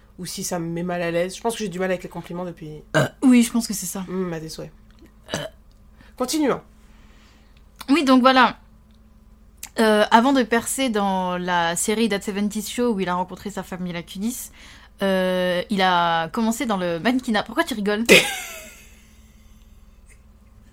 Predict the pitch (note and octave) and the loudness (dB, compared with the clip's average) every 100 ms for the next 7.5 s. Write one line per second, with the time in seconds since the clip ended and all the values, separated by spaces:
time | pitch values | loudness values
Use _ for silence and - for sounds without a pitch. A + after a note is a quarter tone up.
0 | - - A#3+ A3 G#3 - A3+ C4+ - - | -20 -10 -4 -2 -4 -6 -8 -8 -12 -20
1 | - - - - - G#4 - - - - | -14 -12 -12 -14 4 4 6 6 4 6
2 | A4 - - G#4+ - A4 - - - - | 2 4 2 2 2 -2 -2 -2 -2 -4
3 | - - - - - - - B3+ - - | -20 -20 -4 0 0 -2 -6 -6 -10 -20
4 | - - - - - - D#4 D#4+ D4+ C#4 | -20 -20 -18 -18 -16 -6 -4 -4 -4 -2
5 | E4 D4+ D4+ F4 D#4+ D#4 C#4 C#4 C4 A3+ | 2 2 0 -4 0 0 0 -2 -2 -2
6 | F3+ - - - - - - - - - | -2 -6 -20 -20 -20 -20 -20 -18 -16 -4
7 | - C4+ B3+ A#3 E3+ | 6 6 6 -2 -4